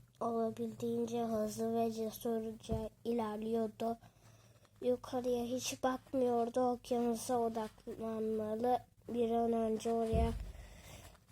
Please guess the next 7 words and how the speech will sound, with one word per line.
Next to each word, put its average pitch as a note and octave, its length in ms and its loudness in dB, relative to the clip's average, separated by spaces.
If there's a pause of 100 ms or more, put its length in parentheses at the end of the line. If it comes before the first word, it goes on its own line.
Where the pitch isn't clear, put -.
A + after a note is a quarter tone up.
ulaşmalıydı. A3 1000 0
Yukarıda A#3 680 0
tehlike A#3 680 0
kol A#3+ 380 2
geziyordu. A#3 520 2
Martılar A3+ 720 -2
hep A3+ 240 2